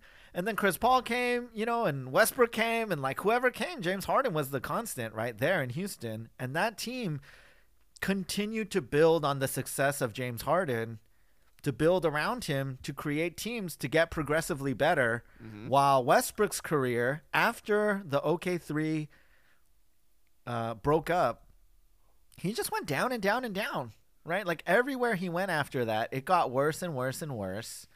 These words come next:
Speaker 2: Mm.
Speaker 1: They got Paul George. He got sent home by Dame, you know, and then he went to Houston, and they didn't achieve as much as they had previously, and then he went to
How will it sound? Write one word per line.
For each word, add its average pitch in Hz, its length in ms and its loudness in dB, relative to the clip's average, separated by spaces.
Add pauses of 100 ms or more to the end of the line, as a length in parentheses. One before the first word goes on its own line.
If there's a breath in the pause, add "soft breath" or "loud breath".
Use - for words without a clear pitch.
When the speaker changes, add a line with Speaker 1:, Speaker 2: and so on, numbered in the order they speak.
(160)
Speaker 2:
Mm. 110 340 -10
Speaker 1:
They 131 160 4
got 180 220 2
Paul 165 260 4
George. 151 640 2 (100)
He 143 100 -6
got 151 220 -2
sent 139 260 -4
home 139 280 -2
by 131 140 4
Dame, 131 600 -2 (320 loud breath)
you 127 100 -6
know, 131 160 -2
and 120 160 -4
then 127 420 -2 (280 soft breath)
he - 100 -10
went 120 200 -6
to 110 100 -6
Houston, 139 1040 -2
and 120 180 -6
they 123 180 0
didn't 156 420 -2 (200)
achieve 160 460 -2
as 147 140 2
much 147 200 -2
as 139 120 -4
they 139 160 2
had 147 200 -2
previously, 165 800 -2
and 135 240 -4
then 143 280 0
he 147 140 -4
went 131 320 -2
to 120 460 0